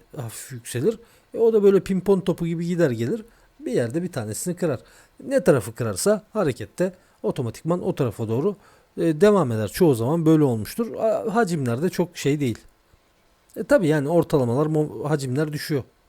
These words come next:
E, momentum da onunla beraber düşüyor. E, bir tane yeşil mum yaparsa, kaparsa, e, yeşil bir kapanış yaparsa tekrar R S I yukarı yönlü hareket göstermeye başlayacak. Onu söyleyeyim. macd'den bir değişiklik yok.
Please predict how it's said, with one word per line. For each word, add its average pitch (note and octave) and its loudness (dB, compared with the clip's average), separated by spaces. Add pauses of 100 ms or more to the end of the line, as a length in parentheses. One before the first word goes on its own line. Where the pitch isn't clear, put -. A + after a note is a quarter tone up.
(120)
E, A#2 -8
momentum A#2+ -4
da C3+ -2
onunla A#2+ -2
beraber G#2+ -4
düşüyor. C#3+ -6 (680)
E, D#3 2
bir A#3 -6
tane A3+ 6
yeşil A3+ 4
mum A3+ 2
yaparsa, G#3+ 2
kaparsa, A3 0
e, C#2 -10 (840)
yeşil F3+ -2
bir F3+ -4
kapanış F#3+ 2
yaparsa E3 0
tekrar D#3 0
R C3+ -2
S F#3+ 0
I - 0
yukarı D#3+ 2
yönlü D#3+ 0 (420)
hareket D#3 -2
göstermeye A#2+ -2
başlayacak. A#2 -6
Onu D3 -2
söyleyeyim. C#3 0 (2250)
macd'den G3 0
bir F3 -4
değişiklik D#3 -2
yok. - -6